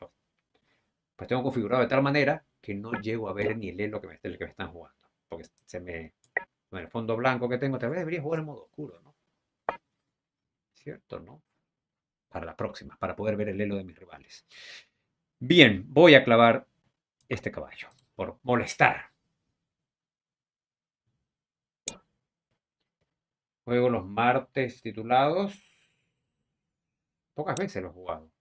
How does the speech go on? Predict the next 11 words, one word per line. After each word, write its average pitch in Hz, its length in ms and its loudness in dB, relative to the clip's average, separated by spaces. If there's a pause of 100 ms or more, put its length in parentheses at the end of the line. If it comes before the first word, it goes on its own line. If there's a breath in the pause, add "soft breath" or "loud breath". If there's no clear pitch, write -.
(140)
pero 110 160 -8
no 131 220 -4
por, 113 200 -2 (140)
pero 120 260 0
porque 117 1200 2
no 151 180 -4
puedo. 117 300 -2 (640)
Tengo 110 420 -14 (180)
compromisos 131 600 -4
los 123 100 -6
martes. 160 540 -2